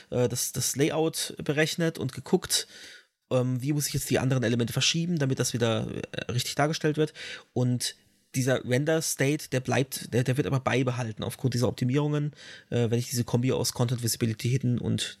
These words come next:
dem Contain Property habe. Und das, äh, ist tatsächlich was, was ich in Zukunft versuchen werde einzusetzen, wenn ich solche Geschichten hab, wie dass da irgendwas, ähm, ausklappbar ist oder, äh, aus irgendwelchen anderen Gründen ein- und ausgeblendet werden muss.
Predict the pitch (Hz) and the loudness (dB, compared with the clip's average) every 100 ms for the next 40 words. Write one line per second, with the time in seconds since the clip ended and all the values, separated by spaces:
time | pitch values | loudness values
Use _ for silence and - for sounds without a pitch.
0 | - 113 110 - _ _ - 123 127 117 | -2 0 0 -4 _ _ -2 0 0 0
1 | - - - 50 - _ - - - - | -2 -6 -4 -6 -8 _ -20 -20 -20 -20
2 | _ - 117 107 110 - - 98 - 127 | _ -4 0 2 2 2 2 0 0 0
3 | 120 131 127 - 123 123 - - - - | 0 2 0 0 0 0 -2 -6 -12 -20
4 | - - - 143 190 180 - 139 151 143 | -6 -2 2 2 2 2 0 0 2 2
5 | 127 - 123 123 120 - 113 117 - 120 | 2 0 0 0 0 0 2 2 0 0
6 | - - - - 127 - 117 117 - - | 0 -2 -2 0 0 0 0 0 2 2
7 | 113 110 - - - 110 107 - - - | 2 0 0 0 0 0 0 -4 -10 -14
8 | - - 113 - 113 - 113 110 87 - | -4 0 0 2 0 2 0 2 0 0
9 | 98 120 117 - - - - - - - | 0 0 0 0 -2 -4 -8 -12 -4 0
10 | 107 123 120 120 117 120 113 117 113 120 | 2 2 2 2 2 2 2 0 0 2
11 | 117 - - 110 110 113 107 - - - | 2 0 0 -2 -2 -4 -4 -4 -6 -8